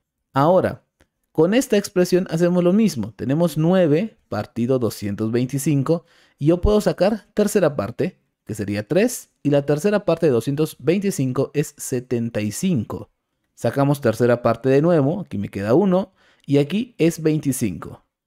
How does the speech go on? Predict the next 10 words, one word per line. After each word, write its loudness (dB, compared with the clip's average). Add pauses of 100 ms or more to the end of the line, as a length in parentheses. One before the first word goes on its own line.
(220)
Entonces 2
tengo 0
uno 2
partido 2
veinticinco 0 (440)
como 2
simplificación 0
de 2
esta 0
fracción. -4